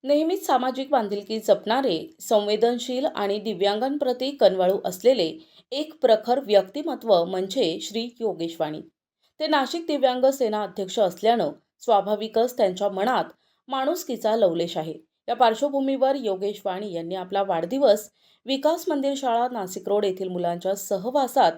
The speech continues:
उत्साहानं साजरा केला. संस्थेच्या सचिव डॉक्टर सुहासिनी घोडके यांनी पाहुण्यांचं स्वागत करत कार्यक्रमास प्रारंभ केला. अध्यक्षस्थानी माजी नगरसेवक रमेश धोंगडे,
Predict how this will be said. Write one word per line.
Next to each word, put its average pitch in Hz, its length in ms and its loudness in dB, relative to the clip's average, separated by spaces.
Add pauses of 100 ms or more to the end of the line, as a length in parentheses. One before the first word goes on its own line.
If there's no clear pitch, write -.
(140)
उत्साहानं 294 600 -2
साजरा 165 340 -4
केला. 151 240 -8 (520)
संस्थेच्या 269 520 2
सचिव 233 380 -2
डॉक्टर 208 340 -2
सुहासिनी 185 540 -6
घोडके 180 640 -4 (260)
यांनी 247 240 -4
पाहुण्यांचं 262 560 -6
स्वागत 180 440 0
करत 185 220 -4 (260)
कार्यक्रमास 220 640 -4
प्रारंभ 160 360 -10
केला. 156 280 -6 (340)
अध्यक्षस्थानी 311 760 0
माजी 220 260 -2
नगरसेवक 208 640 0
रमेश 180 420 -2
धोंगडे, 185 560 -6